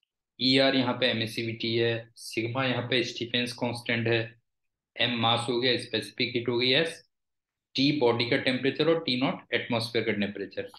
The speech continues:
तो rate of cooling जरा देखना, proportional to one upon M आ रही है।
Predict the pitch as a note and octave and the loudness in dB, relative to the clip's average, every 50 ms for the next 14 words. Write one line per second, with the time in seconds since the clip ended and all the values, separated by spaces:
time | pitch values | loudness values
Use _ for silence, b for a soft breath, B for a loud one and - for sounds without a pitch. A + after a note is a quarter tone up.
0 | B B B B B _ - D#3 C3+ B2+ C#3 D3 D3 - G3 G3 G3 - - D3+ | B B B B B _ 0 2 4 6 4 4 4 4 4 2 4 4 4 6
1 | D#3 F3+ F#3 F3+ F3 F3 F#3 F3 E3 D#3+ D#3 F3+ G3+ G3+ - D3+ C#3+ - - D3+ | 6 6 6 6 6 6 6 4 4 2 2 2 0 0 0 -2 -4 -2 0 0
2 | D3+ D3+ D3+ - F3+ F3 F#3 F#3 D3+ D#3 D3+ D3+ D3+ - E3 E3 F3 - - - | 0 0 0 -2 -2 0 0 0 0 0 0 0 0 -2 -2 -2 -2 -6 -2 -2
3 | D3+ E3 D#3+ C3 G#2+ G2+ F#2+ G2 G2 G2+ | 0 2 2 2 0 0 -2 -4 -8 -8